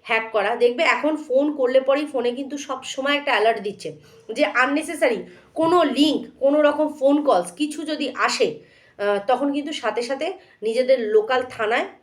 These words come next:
গিয়ে কমপ্লেন করা উচিত, কারোর উপর বিশ্বাস না করে।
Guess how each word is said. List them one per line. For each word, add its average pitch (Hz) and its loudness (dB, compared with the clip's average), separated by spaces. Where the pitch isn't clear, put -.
গিয়ে 247 -2
কমপ্লেন 214 -4
করা 202 0
উচিত, 190 -6
কারোর 208 6
উপর 277 0
বিশ্বাস 202 -8
না 143 -8
করে। 123 -14